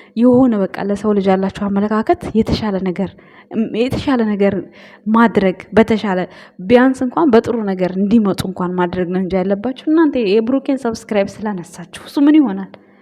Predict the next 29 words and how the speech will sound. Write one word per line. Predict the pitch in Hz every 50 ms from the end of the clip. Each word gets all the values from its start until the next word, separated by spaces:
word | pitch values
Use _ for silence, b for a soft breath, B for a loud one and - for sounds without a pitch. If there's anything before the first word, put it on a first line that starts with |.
| B B -
ምን | 233 240
ነው | 233 214
በሰብስክራይብ | 190 190 214 208 247 233 233 - - 233 233 247 262
ነው | 311 349 381
እንደሚኖረው | 277 185 190 190 202 202 208 202 202 196 185 180 - -
አሏችሁ? | - 185 208 233 254 254 - 339 370 - B B B B B B
ነግሯችኋል | 240 247 277 269 262 254 - - 190 160 170 - - -
ምን | 220 220 233
ያክል | 240 240 240 240 - 247 226
ስኬታማ | - 226 214 - - 208 208 208 196 190 190 196
ልጅ | 185 170 175
እንደሆነ፣ | 180 180 165 180 180 175 180 196 196 B B B B B 254
ምን | 285 285 262 240
ሰርቶ | - - 233 226 - 240 226
ማደር፣ | 214 202 202 202 202 208 202 202
ስንት፣ | - - 254 254 240 - -
ምን | 214 233 277 294 285
ሰርቶ | 277 - 220 202 - - 214 202
መለወጥ | 202 202 202 196 202 196 202
እንደሚችል | - 214 220 240 247 254 254 - 269 226 196
ራሱን፣ | 202 202 202 202 220 240 - B B B B B B _ - - 190
ራሱን | 226 226 226 233 - - 294 302
ካልኩሌት | 311 302 - 202 196 202 - 202 202 196 202
አድርጎ | 190 170 170 180 190
ራሱን | 185 185 196 202 - 190 180
የሚያውቅ | 175 175 180 175 - - - -
ወንድ | 185 208 202 185 -
ነው። | 160 175 - _ _ b b b b b
ልንገራችሁ | 208 214 208 185 185 175 160 156 - - -